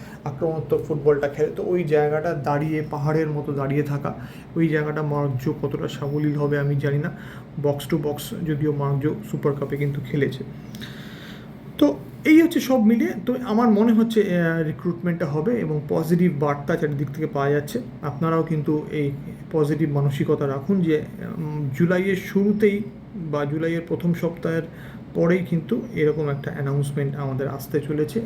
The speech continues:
একজন আইএসএল এক্সপিরিয়েন্স মিডফিল্ডার। Probably আইএসএল এক্সপিরিয়েন্স কথাটা বলে আমি জানি না, আহ, আমি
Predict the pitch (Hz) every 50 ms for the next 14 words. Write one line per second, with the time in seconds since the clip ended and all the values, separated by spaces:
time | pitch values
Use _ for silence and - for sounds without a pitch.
0 | - 156 139 131 143 139 139 143 151 160 175 180 180 - 165 156 147 - - -
1 | - 165 147 147 147 147 143 143 - - - - - 147 143 - - - 170 160
2 | 156 175 180 175 - - - 180 185 190 175 175 180 - - 165 175 190 196 -
3 | 190 175 175 - - - 185 180 175 - 175 165 165 160 160 151 143 151 165 165
4 | 170 170 170 - - - - - - - - - - 156 156 160 147 147 147 151
5 | 156 156 160 160 - - 151 147 143 139 143 143